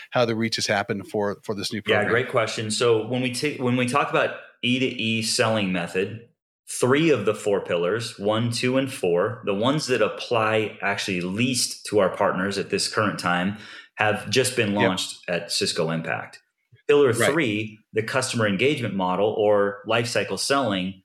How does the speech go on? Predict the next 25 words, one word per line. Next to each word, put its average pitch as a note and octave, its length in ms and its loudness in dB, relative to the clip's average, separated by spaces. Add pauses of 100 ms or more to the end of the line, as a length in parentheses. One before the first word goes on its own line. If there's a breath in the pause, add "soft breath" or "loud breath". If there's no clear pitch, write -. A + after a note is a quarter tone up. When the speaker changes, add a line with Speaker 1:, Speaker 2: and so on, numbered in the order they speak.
(160)
Speaker 2:
that A#2+ 180 0
was C3 140 0
actually A#2+ 320 0
available, A2 760 2 (180)
um, F#2+ 480 -2 (280)
uh, F#2+ 80 2
almost C#3 320 2
a C3+ 40 2
year A#2 200 4
ago. E2+ 220 0
So - 180 -2
November B2 540 0
a C#3+ 80 2
year A2+ 220 2
ago F#2 340 0
were, F#2+ 260 -2
were, G2+ 260 0 (140)
was G2+ 180 -4
the G2+ 80 0
time A2 340 0
when G2+ 160 0
partners A2 360 0
could - 160 -2
start - 400 0
participating, F#2+ 920 -2